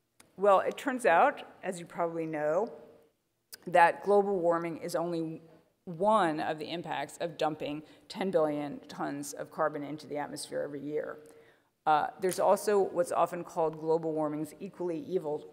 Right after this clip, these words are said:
twin, um, which is ocean acidification.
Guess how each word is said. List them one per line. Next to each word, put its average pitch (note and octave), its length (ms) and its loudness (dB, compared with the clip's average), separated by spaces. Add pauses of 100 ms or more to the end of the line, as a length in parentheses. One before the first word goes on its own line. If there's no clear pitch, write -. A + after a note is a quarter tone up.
twin, G#3 560 -2 (1000)
um, D#3+ 340 0 (280)
which F#3 220 -2
is F3+ 200 -6
ocean - 380 0
acidification. - 1000 -8